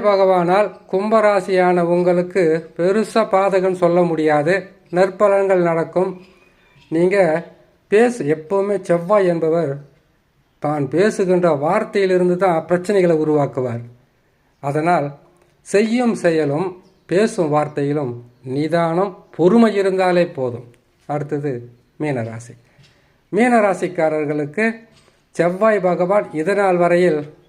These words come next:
உங்களுக்கு இரண்டாம் அதிபதியும் ஒன்பதாம் அதிபதியாக இருந்தவர் தான், இருப்பவர் தான் செவ்வாய். இப்போ இரண்டாம் அதிபதியாக வரக்கூடிய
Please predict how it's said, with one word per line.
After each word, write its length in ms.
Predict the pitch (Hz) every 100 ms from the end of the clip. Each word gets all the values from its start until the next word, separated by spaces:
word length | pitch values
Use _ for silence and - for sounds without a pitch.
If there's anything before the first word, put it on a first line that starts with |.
| _ _ _
உங்களுக்கு 500 | 139 147 147 139 170 131 143 - _ _ _ _ 120
இரண்டாம் 500 | 139 190 196 190 170
அதிபதியும் 500 | 156 143 139 156 180 - _ _ 120
ஒன்பதாம் 640 | 135 175 190 196 196 185 165
அதிபதியாக 640 | 160 156 151 151 139 131 165 185 - _ 151
இருந்தவர் 440 | 160 175 151 143 143
தான், 160 | 151 123 147
இருப்பவர் 420 | 196 - 165 156
தான் 180 | 165 127 - - _ _ _ -
செவ்வாய். 400 | 131 120 117 117 - _ _ _ _ _
இப்போ 280 | 185 185 214 180 175 - - _ _ _ -
இரண்டாம் 500 | 135 170 202 220 220
அதிபதியாக 560 | 214 208 208 208 214 208 202
வரக்கூடிய 420 | 202 - 196